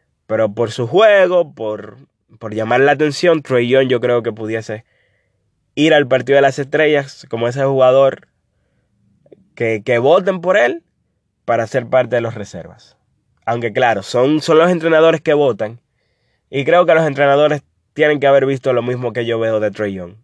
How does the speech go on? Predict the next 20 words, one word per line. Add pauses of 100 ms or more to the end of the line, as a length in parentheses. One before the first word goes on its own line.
(100)
que
no
está
preparado
para
ser
líder,
que
es
un
jugador
sumamente
ineficiente, (440)
que
es
un
desastre
en
el
clutch